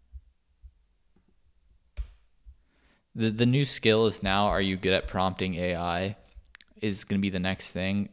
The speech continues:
It's no longer how are you good, are you good at Googling? It's are you good at prompting these things? Let's make it shorter.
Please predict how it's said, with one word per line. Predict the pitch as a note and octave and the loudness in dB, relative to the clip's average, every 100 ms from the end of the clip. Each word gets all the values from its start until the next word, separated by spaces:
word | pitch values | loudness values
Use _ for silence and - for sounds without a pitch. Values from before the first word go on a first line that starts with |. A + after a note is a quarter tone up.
| - | -10
It's | - - | -8 -2
no | G2+ G2+ | 0 2
longer | G2+ G2+ F#2 | 2 0 -2
how | G2 F#2+ | 0 2
are | F#2 F2+ | 2 0
you | F#2 | -4
good, | F2+ F#2 F#2 - | -4 -4 -4 -8
are | G#2 | -2
you | F#2+ | -2
good | F2+ F#2+ | 0 0
at | F#2 | 0
Googling? | - F#2 G2 G2+ G2+ | -4 -6 -4 -2 -2
It's | F2+ - | -4 -12
are | G2 | -10
you | F#2+ | -10
good | - | -8
at | F#2 | -8
prompting | - F#2 F#2 F#2+ | -4 -6 -4 -4
these | F#2+ F#2 | -4 -4
things? | G2 G2 G2+ - _ - - - _ | -4 -4 -6 -12 _ -20 -20 -20 _
Let's | - | -10
make | G#2+ - | -8 -6
it | |
shorter. | - F#2 F#2+ | -6 -4 -4